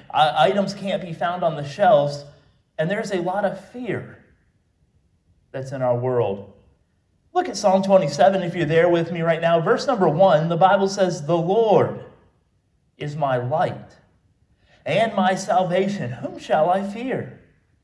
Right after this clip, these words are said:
The Lord is the strength of my life.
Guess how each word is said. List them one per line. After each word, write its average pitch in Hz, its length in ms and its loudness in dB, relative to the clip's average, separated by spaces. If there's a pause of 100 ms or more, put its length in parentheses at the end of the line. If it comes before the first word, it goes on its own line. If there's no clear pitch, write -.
(1040)
The 165 100 -2
Lord 196 320 2
is 196 140 -2
the 160 80 -10
strength 185 480 -4
of 170 140 -4
my 147 180 4
life. - 640 -2